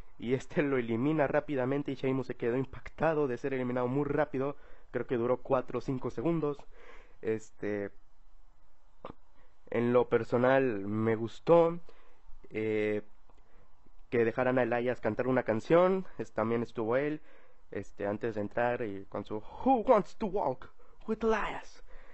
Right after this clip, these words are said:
Y bueno, y su cancioncita, ¿no? Este, es raro porque yo pensé que no le iban a dar mucho tiempo y sí le dieron cierto, pero bueno. El número siete en entrar fue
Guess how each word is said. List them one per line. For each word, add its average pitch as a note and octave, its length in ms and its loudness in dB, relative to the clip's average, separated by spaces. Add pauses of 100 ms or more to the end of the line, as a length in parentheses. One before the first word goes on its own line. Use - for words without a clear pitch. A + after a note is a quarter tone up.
(320)
Y C3+ 360 -2
bueno, A#2+ 460 2
y G2+ 140 -6
su A2+ 180 -6
cancioncita, A2+ 720 -4
¿no? B2+ 160 -4 (800)
Este, A#2 720 -2 (1160)
es F#3 280 8
raro D#4 320 2
porque C#3 220 -4
yo D3+ 100 2
pensé E3+ 260 -2
que E3+ 100 0
no D#3+ 80 4
le E3 60 -2
iban D#3+ 140 0
a D3+ 40 4
dar D#3 100 2
mucho D#3+ 220 -2
tiempo D3 280 -2
y A2 60 -2
sí - 180 -6
le C3+ 140 -2
dieron B2+ 280 0
cierto, C#3+ 520 -2
pero A2 180 0
bueno. A2+ 200 2 (360)
El D3+ 200 4
número C3+ 240 2
siete C3 300 -2
en C3+ 100 2
entrar B2+ 320 -2
fue B2 480 -4